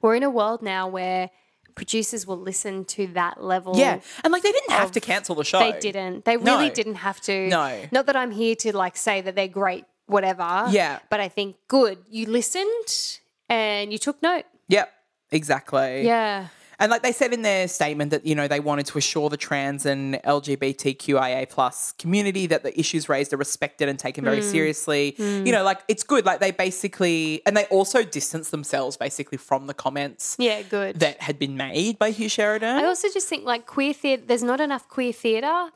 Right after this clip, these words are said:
Speaker 1: that let's not take over that too. Do
Speaker 2: Yeah.
Speaker 1: you know what I mean? Like,
Speaker 2: Yeah,
Speaker 1: until,
Speaker 2: exactly.
Speaker 1: yeah.
Speaker 2: Like, and just because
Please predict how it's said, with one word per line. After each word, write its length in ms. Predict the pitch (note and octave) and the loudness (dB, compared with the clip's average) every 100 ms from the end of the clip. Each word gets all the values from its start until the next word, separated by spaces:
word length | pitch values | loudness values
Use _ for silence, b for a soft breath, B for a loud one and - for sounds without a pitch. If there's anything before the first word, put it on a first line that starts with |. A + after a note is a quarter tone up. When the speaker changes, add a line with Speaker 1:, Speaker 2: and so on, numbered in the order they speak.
| - | -4
Speaker 1:
that 280 | G#3+ - A3+ | -4 -4 -2
let's 320 | B3 - - | -2 -2 -4
not 300 | A#3 G#3+ - | -2 -2 -4
take 260 | - A3 G#3 | -4 -2 2
over 300 | G3+ G3+ G#3 | 0 0 0
that 240 | F#3 - | -2 -2
too. 340 | - F#3+ G3 | -8 -6 -2
Do 60 | C#4 | 2
Speaker 2:
Yeah. 100 | - | 4
Speaker 1:
you 40 | D4 | 2
know 100 | D#4 | 0
what 120 | A#3+ | 0
I 60 | |
mean? 420 | G#3 F#3 C4 F4+ F4+ _ _ - - | -4 -4 0 0 -2 _ _ -8 2
Like, 100 | B3+ | 4
Speaker 2:
Yeah, 120 | B3+ | 4
Speaker 1:
until, 260 | - D4 | 2 0
Speaker 2:
exactly. 520 | C#4+ C#4 C4+ - - A3+ | 2 2 0 -2 0 0
Speaker 1:
yeah. 280 | F#3+ F3+ E3 B B B | 0 -4 -12 B B B
Speaker 2:
Like, 140 | G#3+ | 2
and 140 | A#3+ A#3 | 2 -2
just 220 | B3+ - | -4 -2
because 440 | C#4 C4 A#3 - | 0 0 -2 -6